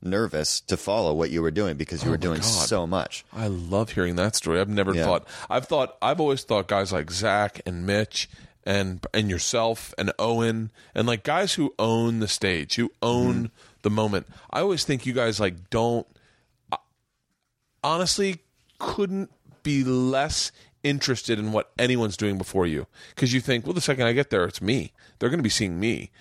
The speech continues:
Speaker 2: and it changes it. I've always been like that myself.
Speaker 1: If there's a Road Hack opening, I, here's my thing is if it's a, a feature act that lives in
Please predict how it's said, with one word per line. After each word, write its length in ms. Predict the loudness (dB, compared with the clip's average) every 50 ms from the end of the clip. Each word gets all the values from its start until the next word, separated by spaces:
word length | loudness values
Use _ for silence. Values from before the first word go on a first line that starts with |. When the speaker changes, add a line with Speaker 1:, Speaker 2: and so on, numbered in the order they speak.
| -14 -6 -2
Speaker 2:
and 80 | -2
it 100 | 0 0
changes 460 | 0 0 2 2 0 0 -2 -2 -2
it. 180 | -2 -4 -4 -6 -10 -14 -10 -6
I've 140 | -4 -2 -2
always 320 | 0 0 0 0 -2 -2 -2
been 200 | -2 -2 0 0
like 180 | -2 -2 0
that 180 | -2 -2 -2 -2
myself. 120 | 0 0 0
Speaker 1:
If 60 | 0
there's 160 | 0 0 0
a 80 | 0 0
Road 280 | 0 0 0 0 0 0
Hack 260 | 0 0 0 0 0
opening, 360 | 0 0 0 0 -2 -2 -2 -2
I, 140 | -2 -2 0
here's 240 | 0 -2 -2 0
my 180 | 0 0 0 0
thing 220 | -2 -2 -4 -4
is 140 | -4 -2 -2
if 100 | 0 0
it's 160 | 0 -2 -2 -2 0
a, 180 | 2 2 0 0 0
a 80 | -2 -2
feature 460 | -2 -2 0 0 0 0 0 0 2
act 300 | 2 2 0 -2 -2 -2
that 160 | -2 0 0
lives 420 | 2 2 2 2 2 0 -2 -2 0
in 340 | 0 2 2 2 0 -2